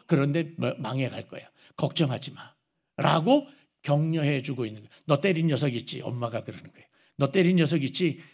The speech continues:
근데 참어. 근데 하나님이 걔 어떻게든지 꼭 벌을 줄 거야." 뭐 이런 식으로 우리 얘기하기도 하잖아요. "하나님이 갚아주신다라고 이야기를 하는 겁니다." 이사야는 여기서 무슨 이야기를 하고 싶어 하는가 하면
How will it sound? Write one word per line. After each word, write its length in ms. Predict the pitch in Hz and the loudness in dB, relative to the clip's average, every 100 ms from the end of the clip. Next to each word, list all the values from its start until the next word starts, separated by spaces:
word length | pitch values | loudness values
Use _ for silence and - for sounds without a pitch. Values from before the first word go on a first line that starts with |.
| _ | _
근데 240 | - 135 135 | -2 -2 0
참어. 400 | - 190 147 - _ _ _ _ | 0 0 -2 -4 _ _ _ _
근데 220 | 123 123 | -4 -2
하나님이 460 | 147 185 160 135 147 | -2 0 0 -2 -4
걔 220 | 147 147 - | -4 -6 -8
어떻게든지 800 | 131 - 160 147 131 156 151 - - | -6 0 2 2 -2 -4 -4 -8 -18
꼭 300 | - - 190 | -6 -2 -2
벌을 260 | - 143 147 | -2 0 0
줄 200 | 127 120 | -2 -6
거야." 200 | 120 110 - | -8 -8 -2
뭐 160 | 156 | 2
이런 240 | 165 190 185 | 4 4 2
식으로 300 | 196 175 160 | 2 2 4
우리 240 | 147 131 | 2 0
얘기하기도 480 | 127 120 160 143 131 | -2 -6 -8 -8 -8
하잖아요. 360 | 117 110 104 - _ _ _ _ _ _ _ | -12 -14 -16 -20 _ _ _ _ _ _ _
"하나님이 680 | - 226 262 233 202 214 240 - - | -4 2 4 4 4 2 2 -2 -6
갚아주신다라고 1700 | - 240 - 285 226 214 196 170 151 143 135 139 120 117 117 131 127 - | 0 0 2 2 4 2 4 4 4 2 0 -4 -6 -6 -4 -4 -4 -4
이야기를 420 | 131 120 117 117 | -4 -4 -6 -10
하는 160 | 110 | -12
겁니다." 240 | 104 - - _ - - | -16 -20 -20 _ -16 -2
이사야는 500 | 208 269 277 302 262 | 2 4 4 4 4
여기서 320 | 165 214 277 | 4 4 2
무슨 320 | 180 170 240 | 2 2 2
이야기를 300 | 233 196 185 | 2 2 0
하고 220 | 175 185 | 0 0
싶어 260 | 170 - - | -2 -2 0
하는가 380 | 170 156 143 113 | 0 2 2 0
하면 360 | 113 156 180 | 2 4 4